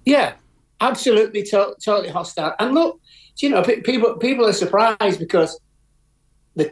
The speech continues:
the team that I played at Liverpool, and, and I think my first three years we won, um,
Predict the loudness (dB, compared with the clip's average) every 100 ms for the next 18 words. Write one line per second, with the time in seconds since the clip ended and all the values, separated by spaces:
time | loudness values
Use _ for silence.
0 | -4 -4 -2 2 2 2 2 0 0 0
1 | 0 0 -2 0 0 0 0 0 0 -2
2 | -4 -4 0 2 2 2 2 4 4 2
3 | -2 0 0 -2 -12 _ _ -4 -2 -2
4 | -4